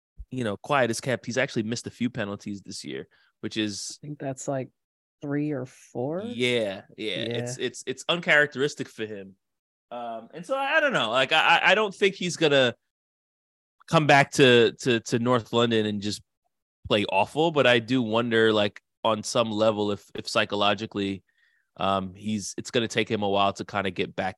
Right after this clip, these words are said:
Speaker 1: to, to where he was before the break, where he, I think he had, what, ten goals in the league? Um, so I don't know. I don't know if it's a worry, but it is,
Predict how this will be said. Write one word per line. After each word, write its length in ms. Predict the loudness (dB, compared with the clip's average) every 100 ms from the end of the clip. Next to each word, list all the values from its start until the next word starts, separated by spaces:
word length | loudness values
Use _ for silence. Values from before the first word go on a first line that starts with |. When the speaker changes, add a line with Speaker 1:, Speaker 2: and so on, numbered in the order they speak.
| -10
Speaker 1:
to, 360 | -8 -6 -8 -12 _ _ _ _ _ _ _
to 100 | -6
where 240 | 0 2 2
he 140 | 0
was 500 | 2 2 0 -4 -8 _
before 340 | -8 -2 0 2
the 80 |
break, 340 | 0 -2 -4 -10 -8
where 240 | -4 -4
he, 340 | -2 -4 -4 -8
I 60 |
think 160 | -10 -2
he 60 |
had, 140 | -2 -2 _ -8
what, 180 | -6 -8 _ _ _ _ _ -2
ten 220 | -2 2
goals 380 | 2 4 2 0
in 80 |
the 60 | 0
league? 300 | 0 0 -4 _ _ -12
Um, 420 | -10 -10 -12 -18 _ _ _ _ _ _ _ _ _ _ _ _ _ _ _ -6
so 100 | 4
I 60 | 4
don't 120 | 6
know. 100 | 6
I 160 | 6
don't 140 | 6 6
know 60 |
if 100 | 6
it's 120 | 4 0
a 40 |
worry, 420 | 2 2 2 0
but 220 | 0 -2
it 140 | -2 -2
is, 360 | -2 -4 -10